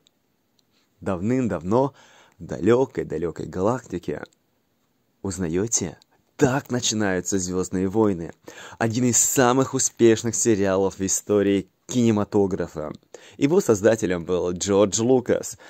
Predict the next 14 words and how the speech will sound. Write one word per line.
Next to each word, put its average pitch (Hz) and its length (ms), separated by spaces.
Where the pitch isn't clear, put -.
Он 143 300
в - 40
семидесятые 90 800
годы 113 340
снял 113 400
первый 131 580
из 139 240
девяти 139 800
фильмов, 104 500
которые 95 500
привлекли 98 520
внимание 92 500
миллионов 80 480
людей. 87 480